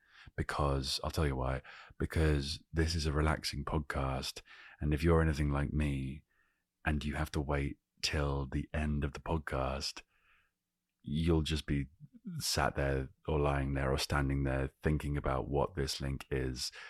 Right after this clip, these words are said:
and getting more and more frustrated if you can't figure it out. So I'll give it to you in a second.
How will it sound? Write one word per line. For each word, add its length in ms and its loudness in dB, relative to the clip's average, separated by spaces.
and 220 0
getting 280 0
more 200 2
and 100 2
more 160 0
frustrated 720 0
if 140 -6
you 80 -6
can't 480 -4
figure 260 0
it 160 -2
out. 300 -2
So 420 2
I'll 80 0
give 160 -4
it 100 -2
to 120 -4
you 240 -6
in 80 -4
a 60 -4
second. 500 -6